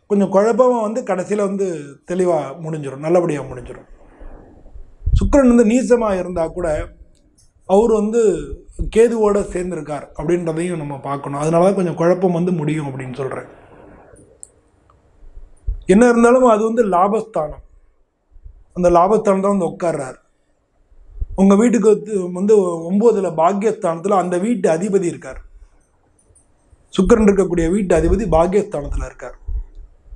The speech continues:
So அதனால பல பேருக்கு வெளிநாடு சம்பந்தமா ஏற்கனவே முயற்சி பண்ணிட்டு இருக்கிறவங்களுக்கெல்லாம் வெளிநாடு வாய்ப்புகள் கிடைக்கும். தொழில் ரீதியா நீங்க வெளிநாடு போகணும்னு நினைச்சிட்டு இருக்கிறவங்க வெளிநாடு போலாம். வெளிநாட்டுல வந்து முன்னேற்றங்கள், ப்ரமோஷன்ஸ்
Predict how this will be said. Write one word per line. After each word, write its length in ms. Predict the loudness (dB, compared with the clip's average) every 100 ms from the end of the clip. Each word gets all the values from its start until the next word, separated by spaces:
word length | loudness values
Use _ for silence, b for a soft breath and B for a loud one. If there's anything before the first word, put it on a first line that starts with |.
| 2
So 60 | 4
அதனால 320 | 6 4 4 2 0 -6 _ _
பல 140 | 2 4
பேருக்கு 280 | 2 0 0 0
வெளிநாடு 420 | 0 0 0 0 -2
சம்பந்தமா 520 | -4 -4 -4 -4 -6 -8 _
ஏற்கனவே 420 | -4 0 0 0 0
முயற்சி 300 | -2 -2 -6
பண்ணிட்டு 300 | -6 -6 -8
இருக்கிறவங்களுக்கெல்லாம் 720 | -8 -6 -6 -8 -4 -4 -4 B B B
வெளிநாடு 420 | 4 4 4 4
வாய்ப்புகள் 540 | 2 0 -4 -8 -10 -10
கிடைக்கும். 360 | -14 -16 -20 -20 _ _ _ _ _ _ _ _ _ _ 2
தொழில் 360 | 4 4 4 4
ரீதியா 320 | 4 4 4 2 -6 _
நீங்க 220 | -8 -2 -2
வெளிநாடு 420 | 0 0 2 2
போகணும்னு 280 | 0 -2 -4
நினைச்சிட்டு 260 | -6 -6 -4
இருக்கிறவங்க 300 | -4 -2 -2
வெளிநாடு 300 | -2 -2 -4 -6
போலாம். 280 | -6 -6 -10 B B B
வெளிநாட்டுல 540 | 2 4 4 4 2 2
வந்து 180 | 2 0 0 0
முன்னேற்றங்கள், 680 | 2 2 2 -2 -6 -12 -18 _ _ _ -20
ப்ரமோஷன்ஸ் 760 | -4 0 2 2 2 -4 -6